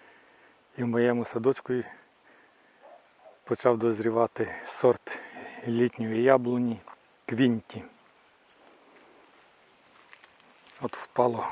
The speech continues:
одне яблуко такого розміру. І я хочу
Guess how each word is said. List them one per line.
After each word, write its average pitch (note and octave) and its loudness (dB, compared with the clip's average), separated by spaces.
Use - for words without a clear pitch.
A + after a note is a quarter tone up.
одне A#2 -2
яблуко C#3+ 2
такого C3 6
розміру. A2 -2
І B2+ 0
я B2 4
хочу B2+ -2